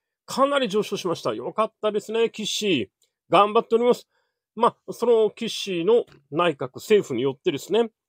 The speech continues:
まあ、あの、自然エネルギー。ね。今はエネルギーは大事です。ですから、まあ、重要な決断を下されたんでしょう。素晴らしい。あの、太陽光発電。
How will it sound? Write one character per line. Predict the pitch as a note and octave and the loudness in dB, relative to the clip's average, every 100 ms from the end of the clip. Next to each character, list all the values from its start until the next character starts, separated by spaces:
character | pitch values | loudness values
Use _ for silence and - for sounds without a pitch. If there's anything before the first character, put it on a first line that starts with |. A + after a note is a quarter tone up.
| _ _ _ | _ _ _
ま | G3 | 0
あ、 | D#3+ B2 | 2 2
あ | G2+ | -2
の、 | F#2 - - | -8 -16 -8
自 | - F#3+ | -4 -2
然 | C#4 C#4+ - | -2 -2 2
エ | G#3+ | 4
ネ | G#3 | 4
ル | E3 | 0
ギ | G#2+ - _ _ _ _ _ - | -6 -12 _ _ _ _ _ -4
ー。 | |
ね。 | E3 F#3 - _ _ _ _ | 0 0 -4 _ _ _ _
今 | C3 E3 E3+ | -2 0 0
は | E3+ G3 C3+ _ _ _ _ _ | 0 -2 -4 _ _ _ _ _
エ | C#3 | -2
ネ | D#3+ G3 | 2 2
ル | G3+ | 2
ギ | |
ー | G#3 | -2
は | B2+ | 0
大 | D3+ G3 | 2 2
事 | B3+ | 4
で | F#3 | 2
す。 | - _ _ _ _ _ A2 | 0 _ _ _ _ _ -4
で | E3+ | -2
す | - | 0
か | E3+ | 0
ら、 | D#3 - _ _ _ _ _ _ | 0 -4 _ _ _ _ _ _
ま | G2 G#2 D3+ D#3+ D3+ | -12 -6 -2 -2 -4
あ、 | B2+ _ _ - | -8 _ _ -10
重 | D3+ F3 A#3+ | -4 -2 0
要 | A#3 | 2
な | G#3+ F#3+ | 2 0
決 | F3+ D#3 | -4 -4
断 | E3+ D#3 | -4 -4
を | |
下 | - D#3 | -4 -8
さ | F3 F3 | -4 -2
れ | F3 | 2
た | A#3 | 4
ん | C4 | 4
で | F#3+ | 2
し | |
ょ | B2+ - | -2 -6
う。 | _ _ | _ _
素 | - C3 | -12 0
晴 | D#3+ | 0
ら | |
し | - | 0
い。 | C#3 _ _ _ _ _ _ | -8 _ _ _ _ _ _
あ | - B2+ | -6 -6
の、 | A#2 G#2 E2 - _ _ - | -6 -10 -16 -20 _ _ -10
太 | - | 0
陽 | G#3+ B3 A#3 A#3 A3 G3+ F#3 - | 0 0 -4 0 4 4 2 -6
光 | - F3 D#3+ B2+ | -2 0 0 -2
発 | - C#3 - | -4 -10 -8
電。 | G2+ | -8